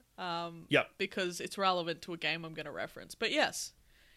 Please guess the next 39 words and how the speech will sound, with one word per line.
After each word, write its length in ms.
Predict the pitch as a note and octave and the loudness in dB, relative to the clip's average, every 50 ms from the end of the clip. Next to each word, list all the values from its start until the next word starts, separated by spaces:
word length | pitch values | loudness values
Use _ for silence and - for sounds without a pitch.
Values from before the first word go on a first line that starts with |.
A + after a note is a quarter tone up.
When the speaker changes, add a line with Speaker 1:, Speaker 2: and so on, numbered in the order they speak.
| - _ _ _ _ _ - D3+ | -20 _ _ _ _ _ -6 4
Speaker 2:
Yeah, 260 | C3 F#3 E3 G#2+ - | 8 8 8 8 8
so 120 | - E3+ | 4 4
sometimes 460 | D#3+ - A3+ A#3+ A#3+ A#3+ G#3+ F#3+ - | 4 4 4 4 4 2 2 2 0
fifth 320 | - - D#3 C#3+ - - - | 2 2 2 2 2 0 0
can, 160 | C#3+ C3 B2+ | 0 2 2
like, 280 | A#2+ A#2+ A2 G2 - - | 2 2 2 0 -2 -4
just 220 | - B2 A#2 - | -4 -4 -2 -2
be, 100 | - A2+ | -4 -2
like, 280 | G2+ G#2+ G2+ G2 F2 - | 0 2 2 0 0 -2
all 140 | A2+ A#2 A2+ | -2 -2 0
of 40 | G#2+ | -2
a 60 | G#2+ | -2
sudden 300 | - A#2+ G#2+ G2+ G#2 G#2 | 0 -2 -2 -2 -2 -4
the 80 | G#2+ | -2
bottom 220 | G2 A2+ A2 A2+ A2 | 0 0 0 2 2
half 180 | A2+ A2+ A2+ | 0 0 0
of 80 | A2 G2 | -2 -2
the 40 | G2 | -4
ladder 240 | F#2+ F#2+ F#2+ F#2+ G2+ | -4 -2 -2 -2 -4
is 80 | G2 | -4
just 280 | - G2+ F#2 - - - _ | -6 -8 -10 -12 -14 -12 _
all 160 | - G#2+ G#2 G2 | -4 -2 0 0
up 140 | G2 - G#2 | -2 -2 -4
in 60 | G2+ | -6
the 120 | G2+ F#2 F#2+ | -6 -4 -4
air, 240 | F#2+ F#2+ F#2+ F#2+ F#2 - | -2 -2 -2 -2 -4 -4
and 160 | G2 G2 G2+ | -6 -4 -4
then 140 | G2+ G2 G2+ | -6 -4 -2
someone 460 | - - A2 G#2 G#2+ G2+ G2+ G2+ G2 - | -2 -2 0 0 -2 -2 -4 -4 -4 -2
wins, 340 | A2 G2+ G2 G2+ G2+ F#2+ G#2+ | 0 0 0 0 -2 -2 -2
like, 140 | G#2 G2 | -2 -2
the 80 | - A2 | -2 -4
last 260 | G2+ G2 F#2+ F#2 - | -4 -4 -4 -6 -8
three 160 | - - G2+ G2 | -10 -10 -8 -4
games 360 | G2+ G2 F#2+ F#2+ G2 G2+ - | -2 -2 -2 -2 -4 -6 -8
and 100 | G2+ G#2 | -6 -2
shoots 480 | - - - A2+ G#2 - - - - - | 0 0 0 0 -2 -2 -2 -2 -2 -2
into 240 | A2+ G2+ G2+ - A#2 | -6 -8 -6 -6 -6
fifth, 480 | - - - - G3 G3 - - - | -8 -4 -2 -2 -2 -2 -4 -8 -14